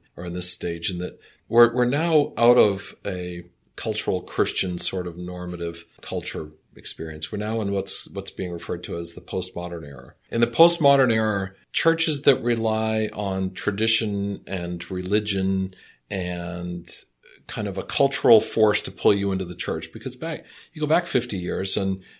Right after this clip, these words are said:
you know, you lived in a small town and everybody went to the same church and you all did that and you kinda had to,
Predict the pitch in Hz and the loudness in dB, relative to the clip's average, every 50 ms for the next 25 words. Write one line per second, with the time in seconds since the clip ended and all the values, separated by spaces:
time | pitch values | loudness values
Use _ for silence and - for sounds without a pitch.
0 | _ - 110 107 101 104 107 117 120 117 120 117 113 110 - - 113 107 107 104 | _ -10 -6 -4 -2 0 2 2 2 4 4 4 4 4 2 2 0 0 0 0
1 | - 143 143 143 143 139 117 101 92 95 104 110 107 104 104 107 101 101 104 98 | 0 2 2 2 2 2 0 0 -2 -2 -2 -2 -2 -2 -2 -2 -2 -4 -4 -6
2 | - - 98 - - 98 90 87 - - 131 131 127 - - - 92 85 92 101 | -6 -6 -4 -4 -2 -2 -4 -2 0 0 0 0 0 -2 -4 -4 -4 -4 -4 -4
3 | 104 104 98 95 107 101 101 107 104 104 101 98 98 98 98 - - 120 113 113 | -2 -2 -2 -4 -4 -4 -2 -2 -2 -2 -2 -2 -4 -4 -4 -4 -4 -4 -4 -4
4 | 131 143 156 131 - - | -4 -4 -6 -8 -10 -16